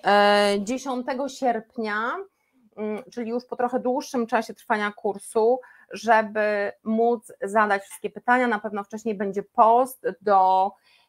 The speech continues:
y, do tego, żeby zadawać pytania, żeby, mm, żeby je wylistować i,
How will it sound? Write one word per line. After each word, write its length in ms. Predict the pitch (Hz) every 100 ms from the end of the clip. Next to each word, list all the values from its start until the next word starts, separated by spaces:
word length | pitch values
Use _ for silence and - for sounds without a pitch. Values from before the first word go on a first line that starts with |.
| -
y, 300 | 196 196 185
do 200 | 180 226
tego, 500 | 226 269 214 208 214
żeby 720 | 208 214 196 196 196 196 196 - -
zadawać 540 | 208 226 220 247 277
pytania, 680 | - 262 262 226 220 214 220
żeby, 320 | 220 202 196
mm, 520 | 196 196 190 190 196 -
żeby 280 | 202 202 208
je 140 | 196
wylistować 1120 | 196 196 226 226 - - 254 254 240 233 - _ - _ _ 214
i, 320 | 233 226